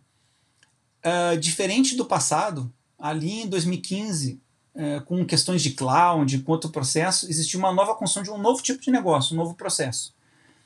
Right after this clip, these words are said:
que era poder ajudar a construir mesmo pequenos negócios a grandes negócios, com a redução absurdamente do custo de tecnologia.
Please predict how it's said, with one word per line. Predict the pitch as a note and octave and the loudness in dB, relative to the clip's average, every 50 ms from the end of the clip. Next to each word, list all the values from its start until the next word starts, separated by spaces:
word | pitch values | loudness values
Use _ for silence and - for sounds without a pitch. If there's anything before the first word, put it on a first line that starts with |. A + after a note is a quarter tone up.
| _ _ _ - | _ _ _ -2
que | - F#3 | 2 4
era | E3+ E3+ F3 F3+ | 4 4 4 2
poder | - - F#3+ F3 D#3 D#3+ E3+ F#3 G#3+ C4+ - _ _ _ _ _ _ _ | 0 -2 -2 2 2 2 2 2 -2 -6 -14 _ _ _ _ _ _ _
ajudar | - F3 F3+ D#3+ F3 D#3+ D#3+ F3 F#3+ | 0 0 0 0 0 0 2 2 2
a | F#3+ | 0
construir | - G3+ G3 - - - E3+ F3+ G3+ A3 A#3+ - - | 0 -2 -2 -2 0 0 -2 -2 -4 -6 -10 -10 -4
mesmo | E3+ E3+ F#3+ G#3+ C4 C4+ B3+ C#4 C4+ | -2 0 2 2 2 2 2 2 0
pequenos | - G3+ - - - A3+ C4+ C4+ B3+ | -2 -8 -6 -2 0 0 2 2 2
negócios | C4+ A3 E3+ E3 D#3 D#3 D3 - - | 2 4 4 4 4 4 2 0 -2
a | E3+ D#3+ | -2 -2
grandes | D3+ E3 F3+ F#3+ D#3 D#3+ | -2 -2 -2 -2 -2 -4
negócios, | D#3+ D3 C3+ D3 E3 F#3+ F#3+ - - - - - _ _ _ _ _ _ _ _ | -4 -2 -2 0 0 0 0 -2 -4 -6 -10 -14 _ _ _ _ _ _ _ _
com | - F#3 F#3+ G3 G3 G3 | -6 -4 -2 0 4 4
a | F#3 D#3 | 4 4
redução | F3+ F3 - - G3+ G#3+ | 4 2 0 2 2 2
absurdamente | A3+ G3+ F#3+ D#3+ - - B3+ C#4 D#4 A#3+ G#3 G3 - F3+ | 2 0 0 0 0 0 0 0 0 -2 -2 -2 -2 -2
do | D#3+ C#3 | -4 -4
custo | - F#3 G#3 G3 - - - - _ _ _ _ _ _ | -4 -4 -4 -4 -4 -4 -6 -12 _ _ _ _ _ _
de | - D3 | -6 -4
tecnologia. | C3 D#3 D#3+ E3 E3+ E3 D#3 D3+ C#3 C3 C3 D3+ F#3+ G3 E3 B2+ | -2 -2 -2 0 0 0 2 2 2 2 2 2 0 -2 -4 -6